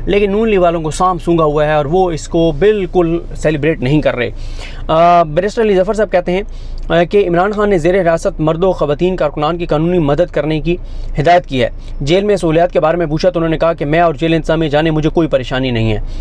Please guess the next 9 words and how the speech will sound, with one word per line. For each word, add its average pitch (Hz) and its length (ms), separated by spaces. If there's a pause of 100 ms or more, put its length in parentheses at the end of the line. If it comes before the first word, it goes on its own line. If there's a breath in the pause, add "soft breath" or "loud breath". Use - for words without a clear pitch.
(160 loud breath)
ये 233 240
देखें 156 400
कि - 220
मतलब, 262 400 (220)
अ, - 120
इमरान 214 440
खान 240 260
ना, 254 140 (640 loud breath)
अ, 190 360